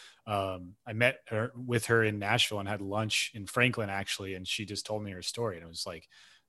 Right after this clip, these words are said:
the most moving form of abundance ever, way more so to me than any sort of monetary comp-,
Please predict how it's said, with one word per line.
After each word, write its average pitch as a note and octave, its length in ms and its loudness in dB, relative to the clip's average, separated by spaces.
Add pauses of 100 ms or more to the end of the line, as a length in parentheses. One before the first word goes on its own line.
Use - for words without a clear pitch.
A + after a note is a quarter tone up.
the A#2 60 -2
most B2 260 8
moving D3+ 380 10
form C#3+ 220 8
of B2 120 8
abundance A#2+ 640 8
ever, A#2+ 320 6
way B2 340 8
more C3 320 6
so A#2 280 8
to A#2+ 200 2
me A#2 180 2
than A2 160 2
any A2 180 0
sort G#2+ 260 0
of G2+ 80 -2
monetary G#2 640 -2
comp-, G2+ 320 -8